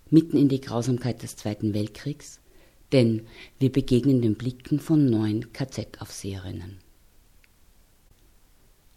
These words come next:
Nora Krug lebt seit zwanzig Jahren im englischsprachigen Ausland. Sie ist heute in Brooklyn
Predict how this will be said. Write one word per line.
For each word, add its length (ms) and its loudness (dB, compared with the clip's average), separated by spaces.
Nora 340 6
Krug 300 0
lebt 240 -4
seit 160 -10
zwanzig 460 -2
Jahren 280 2
im 100 4
englischsprachigen 920 -2
Ausland. 540 -14
Sie 180 -2
ist 240 -4
heute 320 -2
in 240 2
Brooklyn 600 -4